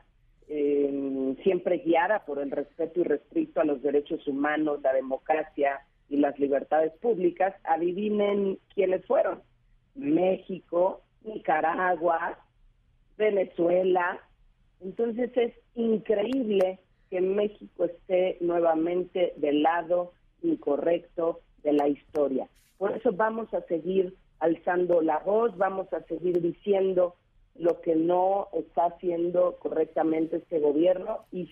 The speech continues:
sí, tristemente han sido cuatro años perdidos en política exterior con este gobierno morenista. Han decidido implementar, eh, ideologías en lugar de ponerse a trabajar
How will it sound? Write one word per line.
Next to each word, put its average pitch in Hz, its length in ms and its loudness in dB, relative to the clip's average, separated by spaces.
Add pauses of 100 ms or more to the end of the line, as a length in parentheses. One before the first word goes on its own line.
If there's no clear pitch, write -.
sí, 233 260 2 (560)
tristemente 202 1120 0
han 185 220 0
sido 185 360 -2
cuatro 202 420 0
años 170 340 -2
perdidos 156 600 0
en 135 160 -10
política 143 560 -2
exterior 147 640 -2
con 139 180 0
este 139 240 -2
gobierno 139 680 0 (140)
morenista. 143 800 0 (320)
Han 196 200 0
decidido 196 800 0 (400)
implementar, 170 1120 0 (320)
eh, 165 240 -2
ideologías 165 840 0 (360)
en 165 120 -4
lugar 165 360 0
de 170 120 -4
ponerse 160 540 -2
a 160 120 -2
trabajar 151 640 0